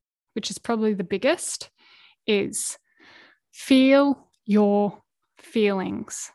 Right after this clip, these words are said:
Stop trying to numb out on them and actually create some space for you to sit there and cry your eyes out, swear your head off, yell into the pillow.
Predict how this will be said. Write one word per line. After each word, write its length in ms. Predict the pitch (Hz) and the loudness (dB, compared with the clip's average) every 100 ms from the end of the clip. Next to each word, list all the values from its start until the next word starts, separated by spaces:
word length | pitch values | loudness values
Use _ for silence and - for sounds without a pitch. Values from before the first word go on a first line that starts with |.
| _ | _
Stop 280 | - - 240 | -8 -2 -2
trying 200 | - 269 | 2 4
to 60 | 269 | 6
numb 320 | 233 220 214 | 6 6 4
out 240 | 214 208 202 | 4 2 2
on 180 | 196 | 0
them 220 | 202 262 381 _ - _ _ _ | 0 0 -2 _ -20 _ _ _
and 180 | - 220 | -6 -4
actually 360 | 214 220 - 247 | -2 -4 -4 -6
create 560 | 240 - 220 214 254 - | -6 -4 0 2 2 -2
some 240 | - 285 | 0 2
space 800 | - - 220 214 269 - - - - | 0 -2 -2 0 -2 -4 -6 -6 -4
for 100 | 226 | -2
you 160 | 214 | 2
to 80 | 202 | 0
sit 400 | - - 254 254 | 0 -2 -2 -2
there 340 | 226 226 277 554 | 0 0 0 -2
and 160 | 220 208 | -4 -4
cry 360 | - 220 214 240 | -2 0 2 4
your 200 | 277 - | 4 4
eyes 340 | 208 196 190 | 2 2 2
out, 400 | 202 262 339 - _ _ _ _ _ _ _ - | 4 6 4 2 _ _ _ _ _ _ _ -8
swear 480 | - - 220 220 | -4 -2 2 4
your 200 | 262 320 | 4 4
head 180 | 302 247 | 4 4
off, 500 | 214 220 277 - - _ - | 2 0 -2 -8 -20 _ -10
yell 300 | 196 214 233 | -4 -2 0
into 320 | 294 294 330 | 2 2 0
the 100 | 294 | -6
pillow. 580 | - 247 208 196 247 | -4 -4 0 0 0